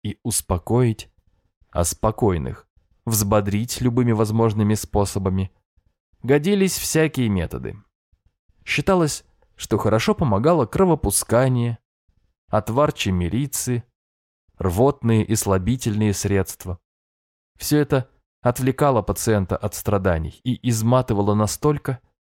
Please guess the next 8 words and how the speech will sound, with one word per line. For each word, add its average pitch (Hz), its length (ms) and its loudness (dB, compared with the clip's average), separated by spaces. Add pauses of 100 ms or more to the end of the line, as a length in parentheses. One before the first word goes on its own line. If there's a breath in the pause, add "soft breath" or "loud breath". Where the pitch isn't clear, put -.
(160)
что - 260 2
он, 131 240 2 (220)
обессиленный, 90 840 -2 (640)
уже 143 240 2
не 143 80 2
способен 127 640 0
был 110 160 0
двигаться. 87 580 -6